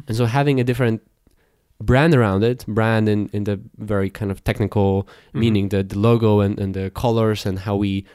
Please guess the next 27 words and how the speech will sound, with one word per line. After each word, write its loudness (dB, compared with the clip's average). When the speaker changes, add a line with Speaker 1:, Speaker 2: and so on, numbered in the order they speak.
Speaker 1:
represent 0
it -2
visually, 0
Speaker 2:
Mm-hmm. -4
Speaker 1:
um, -4
it, -4
it -2
helps. -2
Speaker 2:
The -14
identity. -4
Speaker 1:
Yeah, 2
it, 0
it 2
helps 4
to, 4
to -2
differentiate 2
it -2
and, -4
and 0
Speaker 2:
Mm-hmm. 0
Speaker 1:
show 4
that -2
it's -4
a 0
different -2
thing -12